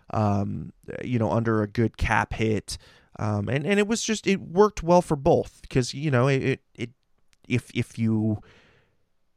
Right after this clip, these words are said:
if you were twenty-eight and you got that five-year deal, you know, you're going into thirty-three.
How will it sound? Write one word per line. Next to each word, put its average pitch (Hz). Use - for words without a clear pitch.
if -
you 143
were 123
twenty-eight 147
and 120
you 113
got 120
that 113
five-year 120
deal, 113
you 120
know, 120
you're 120
going 123
into 120
thirty-three. 139